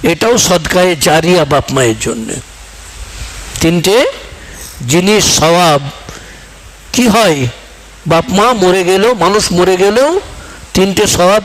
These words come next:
তার জারি থাকে। একটা সদকায়ে জারিয়া, কুয়া করে দিয়েছে, মাদ্রাসা করে দিয়েছে, মসজিদ করে দিয়েছে, সে মারা গেছে, মসজিদে নামাজ চলতে রয়েছে,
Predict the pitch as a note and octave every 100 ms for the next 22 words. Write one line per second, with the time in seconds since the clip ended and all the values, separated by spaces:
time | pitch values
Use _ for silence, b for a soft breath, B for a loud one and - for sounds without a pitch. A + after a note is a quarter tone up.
0 | - G#3 E3 F3 F#3 D#3+ D3+ D#3+ - B
1 | B - - G3 F#3+ G3 - A3+ G#3 A#3
2 | B3+ B3+ B3+ C#4+ - - - B B B
3 | - A3 E3+ E3 G#3+ G3+ G3 G3+ - G3
4 | F#3+ F#3 G3 E3+ F#3+ F#3+ F#3+ F3 F3 F3+
5 | F3+ G3 E3 G3+ F3+ G3 F#4+ F3+ G3+ -
6 | A#3+ - B B B - A#3 G3 G3 A3+
7 | A#3+ A#3 B3 G#3 G3+ F#3 G#3 G#3+ G3 G3+
8 | F#3 - G3+ F#3 G3+ G3+ G3